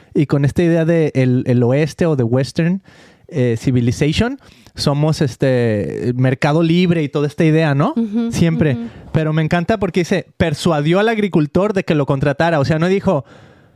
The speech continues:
Speaker 1: "Oye, tú me tienes que dar", ¿no? Lo convenció siendo que había una hambruna.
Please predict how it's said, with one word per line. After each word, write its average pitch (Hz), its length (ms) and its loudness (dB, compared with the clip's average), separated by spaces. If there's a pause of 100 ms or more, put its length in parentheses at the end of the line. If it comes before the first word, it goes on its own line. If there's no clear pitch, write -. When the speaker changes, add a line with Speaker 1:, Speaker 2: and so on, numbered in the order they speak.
(360)
Speaker 1:
"Oye, 214 300 0
tú 170 120 -2
me 185 140 0
tienes 208 320 0
que 208 160 0
dar", 147 400 0 (280)
¿no? 160 240 0
Lo 127 160 0
convenció 143 800 0 (680)
siendo 196 420 0
que 226 100 -2
había 175 180 2
una 190 160 2
hambruna. 185 600 -2